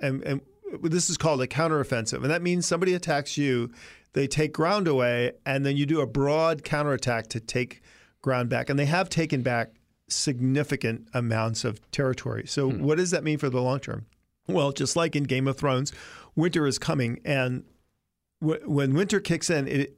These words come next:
Speaker 1: it is very hard for the, for the people that want to attack. It,
Speaker 2: Hmm.
Speaker 1: it's a lot easier to defend, uh, than it is, is to attack. And the Ukrainians are gonna hold a lot, a, a lot of ground,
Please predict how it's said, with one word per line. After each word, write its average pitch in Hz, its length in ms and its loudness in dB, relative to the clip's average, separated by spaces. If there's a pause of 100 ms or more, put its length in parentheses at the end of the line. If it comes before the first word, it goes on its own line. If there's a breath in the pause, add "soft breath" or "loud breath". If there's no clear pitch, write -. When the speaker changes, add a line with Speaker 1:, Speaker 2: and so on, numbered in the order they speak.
(140)
Speaker 1:
it 151 140 2
is 120 100 0
very 170 280 2
hard 143 460 2 (360 soft breath)
for 151 240 -2
the, 127 200 -6
for 139 200 0
the 127 60 0
people 156 260 0
that 156 80 0
want 139 160 2
to 120 80 2
attack. - 520 -6 (140)
It, 131 140 -4
Speaker 2:
Hmm. 98 80 -8 (140)
Speaker 1:
it's 143 200 -2
a 143 60 2
lot 151 300 2
easier 160 280 2
to 135 120 0
defend, 123 580 0 (520 loud breath)
uh, 120 340 0
than 123 200 0
it 117 100 0
is, 131 440 0
is 131 240 -2
to 127 160 0
attack. 123 480 0
And 139 300 0 (680 loud breath)
the 147 120 4
Ukrainians 196 480 2
are 175 40 0
gonna 147 160 2
hold 143 200 2
a 139 40 4
lot, 139 260 2
a, 147 320 -2
a - 20 2
lot 139 280 2
of 139 80 0
ground, 123 540 0